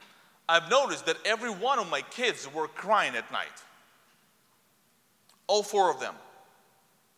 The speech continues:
We got together around the table that we had and we prayed together as a family. Because it was hard. I invited them into my hardship,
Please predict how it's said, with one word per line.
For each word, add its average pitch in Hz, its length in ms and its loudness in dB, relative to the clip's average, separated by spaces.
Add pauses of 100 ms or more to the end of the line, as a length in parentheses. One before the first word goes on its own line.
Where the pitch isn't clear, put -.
(1200)
We 139 80 -10
got 160 220 4
together 214 360 2
around 180 220 2
the 147 80 -6
table 233 360 0
that 247 120 0
we 247 100 -6
had 170 300 -2 (1700)
and 190 200 0
we 196 100 -6 (100)
prayed 220 340 2
together 143 460 -2 (580)
as 151 180 -2
a 156 40 -10
family. 139 340 -6 (1900)
Because 170 220 -6
it 190 40 -6
was 214 120 -4
hard. 175 340 2 (2000)
I 214 120 8
invited 233 500 2 (180)
them 226 220 4 (200)
into 254 260 -4
my 170 160 2
hardship, 160 460 0